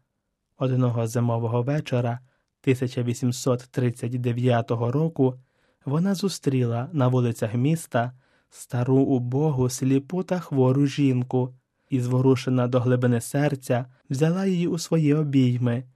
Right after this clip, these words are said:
відвела до свого дому і поклала на своє ліжко, а сама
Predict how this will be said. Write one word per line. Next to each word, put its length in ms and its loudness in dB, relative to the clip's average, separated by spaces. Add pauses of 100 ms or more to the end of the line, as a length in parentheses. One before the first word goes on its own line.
(380)
відвела 460 2
до 140 0
свого 360 -2
дому 460 2 (280)
і 100 0
поклала 580 0
на 120 4
своє 460 0
ліжко, 580 -2 (280)
а 140 -6
сама 460 2